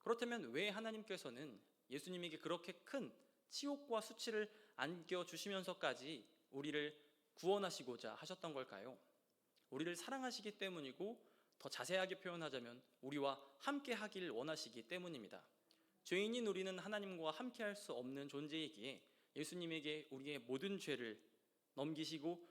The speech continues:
예수님께서 대신 그 죄를 감당하시고 우리는 부끄럽게도 그 은혜에 따라 우리는 깨끗한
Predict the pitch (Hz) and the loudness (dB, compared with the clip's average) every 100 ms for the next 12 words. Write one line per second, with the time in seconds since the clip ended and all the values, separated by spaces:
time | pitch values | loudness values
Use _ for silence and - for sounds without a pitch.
0 | - - 151 190 175 170 165 151 160 185 | -8 -4 -2 -2 -2 -2 0 2 2 0
1 | 165 147 139 127 120 - 156 180 165 147 | -2 0 2 0 -2 -2 2 2 2 -2
2 | 110 131 135 - _ 220 180 185 139 - | -4 -6 -8 -10 _ -2 0 -2 -4 -8
3 | - _ _ _ - 170 220 208 196 180 | -20 _ _ _ -4 4 4 6 4 4
4 | 196 - - 170 147 175 190 190 170 165 | 2 0 -4 0 2 4 2 2 2 4
5 | 131 120 123 120 - - 254 247 233 160 | 2 -2 -6 -8 -12 -2 0 2 0 -2